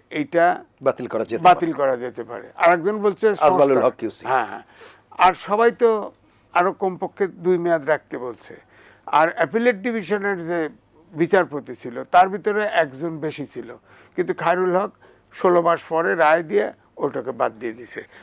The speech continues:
Speaker 1: এবং তারপরে রিওয়ার্ড হিসাবে সে কিন্তু ওই প্রধান বিচারপতির পদমর্যাদায় কিন্তু আইন কমিশনে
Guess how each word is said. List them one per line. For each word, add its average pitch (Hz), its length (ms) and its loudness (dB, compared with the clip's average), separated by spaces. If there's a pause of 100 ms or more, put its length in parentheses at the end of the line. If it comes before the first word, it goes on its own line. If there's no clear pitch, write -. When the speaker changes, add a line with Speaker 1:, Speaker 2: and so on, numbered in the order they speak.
(100)
Speaker 1:
এবং 175 260 2
তারপরে 208 580 0 (100)
রিওয়ার্ড 196 420 4
হিসাবে 185 380 -4
সে 175 200 -4
কিন্তু 196 440 -4 (380)
ওই 175 200 4
প্রধান 208 500 2
বিচারপতির 180 760 -4 (180)
পদমর্যাদায় 160 960 -2 (340)
কিন্তু 143 260 -8
আইন 156 300 0
কমিশনে 170 600 -6